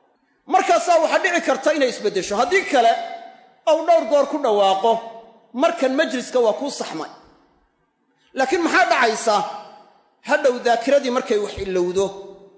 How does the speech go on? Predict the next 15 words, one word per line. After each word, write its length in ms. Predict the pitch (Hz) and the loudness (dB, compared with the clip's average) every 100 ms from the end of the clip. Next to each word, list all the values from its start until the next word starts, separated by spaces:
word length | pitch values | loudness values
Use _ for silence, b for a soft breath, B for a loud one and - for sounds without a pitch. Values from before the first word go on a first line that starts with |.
| _ _ _ _ _ | _ _ _ _ _
wuxuu 200 | 226 233 | -4 -2
ku 100 | 320 | -4
soo 200 | - 285 | 0 0
celinayay 420 | 254 262 269 233 214 | 2 2 2 2 2
labaatan 420 | 226 214 214 240 | 2 2 0 -2
goor 200 | 220 226 | 0 0
ama 180 | 220 220 | 0 0
wax 160 | 233 - | 0 0
ka 120 | 247 | -4
badan 260 | 233 220 202 | -2 -2 -2
buu 100 | 196 | -4
sidan 200 | - 196 | -4 -6
ku 80 | 185 | -6
soo 140 | 175 | -6
celinayay. 320 | 143 135 101 | -6 -8 -10